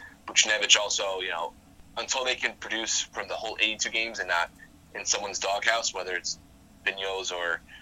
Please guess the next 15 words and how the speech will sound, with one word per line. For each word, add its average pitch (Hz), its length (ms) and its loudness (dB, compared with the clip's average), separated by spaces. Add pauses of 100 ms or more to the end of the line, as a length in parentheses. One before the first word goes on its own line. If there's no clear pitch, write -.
(100)
now 87 140 -2
Quinn's, 104 560 -2 (1040)
they're 123 240 2
gonna 123 140 2
have 117 180 2
to 107 100 -8
prove 120 280 -6
it. 98 120 -2
And 98 180 -8
until 113 220 -4
they 110 120 -4
can 104 180 -10
get 101 200 -4
to 104 100 -8
that, 87 240 0